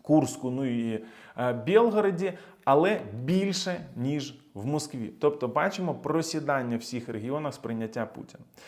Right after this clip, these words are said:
Вони говорять, що дійсно воно може вирости вдруг, якщо Путін придумає, як вирішити цю проблему, але ми там для того, щоб він нічого не придумав. Ну от, і говорять, що після Вагнера,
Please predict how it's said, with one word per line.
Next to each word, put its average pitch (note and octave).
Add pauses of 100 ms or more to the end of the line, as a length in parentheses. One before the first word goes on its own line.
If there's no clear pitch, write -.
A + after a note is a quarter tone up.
(240)
Вони G3+
говорять, E3+
що B2
дійсно C3
воно C#3+
може C3
вирости B2
вдруг, A2
якщо A#2
Путін A#2+
придумає, A#2
як A#2
вирішити A2+
цю A#2+
проблему, G#3+
але B2
ми A#2+
там A2+
для G#2+
того, G#2+
щоб G#2
він A2+
нічого A#2
не A2
придумав. G#2 (400)
Ну C#3
от, D#3
і D#3+
говорять, E3+
що C#3+ (340)
після E3+
Вагнера, D#3